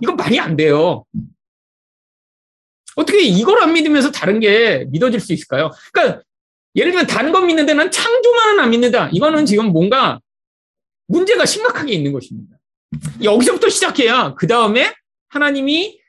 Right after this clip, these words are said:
세상을 말씀으로 만드시고 이 깨어진 세상과 인간을 어떻게 예수 그리스도로 회복하셔서 이 보이는 세상보다 더 아름다운 보이지 않는 하나님 나라 가운데로 우리를 인도하실 것을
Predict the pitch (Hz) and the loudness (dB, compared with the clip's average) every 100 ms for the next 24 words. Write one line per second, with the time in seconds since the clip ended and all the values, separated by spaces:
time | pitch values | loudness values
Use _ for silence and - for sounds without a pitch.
0 | _ - 359 349 330 330 196 170 - 226 | _ -6 -2 0 0 2 2 0 -2 -2
1 | 226 202 185 196 196 214 277 392 - 196 | 0 -2 0 -2 -4 -2 2 2 -2 -4
2 | 302 302 285 285 269 262 233 285 262 262 | 0 0 0 -2 -4 -6 -8 -6 -2 -2
3 | 247 233 240 233 175 180 185 214 381 - | -2 0 2 2 0 0 0 -2 -6 -10
4 | _ - 185 - 302 403 202 165 226 247 | _ -2 0 0 0 2 2 0 -2 -8
5 | - 214 202 233 262 - 240 214 190 339 | -2 0 0 0 -6 -4 -2 -2 0 0
6 | 427 - _ _ _ _ _ - 170 254 | -2 -8 _ _ _ _ _ -6 0 2
7 | 311 359 415 - _ _ - 175 240 269 | 2 0 -2 -10 _ _ -2 2 4 4
8 | 269 269 269 311 302 269 254 240 240 247 | 4 2 2 0 -2 -2 2 2 4 2
9 | 247 247 - 160 208 233 - 151 190 202 | 0 -2 -2 2 4 4 2 -2 -2 -2
10 | 190 190 196 202 202 _ 165 208 254 269 | 0 0 0 -6 -8 _ 0 0 2 0
11 | 240 240 - 302 294 294 220 147 175 180 | 0 -2 -4 -4 -4 -4 -4 -2 -2 0
12 | 175 160 160 180 226 170 170 165 135 156 | -2 -2 0 0 0 0 0 -2 -2 0
13 | 170 170 147 123 208 202 | 0 -2 -6 -2 0 0